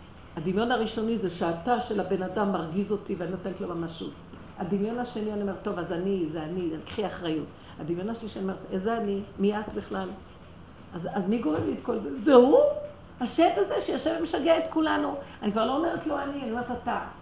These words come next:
אני הולכת אליו ואני מתחילה לפרק גם אותו. "מה אתה רוצה?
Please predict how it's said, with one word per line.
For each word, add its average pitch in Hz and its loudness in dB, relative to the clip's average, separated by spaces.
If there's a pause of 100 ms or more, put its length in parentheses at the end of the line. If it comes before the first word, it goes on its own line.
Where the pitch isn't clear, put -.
(600)
אני 202 -2
הולכת 262 0
אליו 285 4
ואני 247 0
מתחילה 240 0
לפרק 277 0
גם 285 2
אותו. 285 0
"מה 285 2 (180)
אתה 370 -4
רוצה? - -6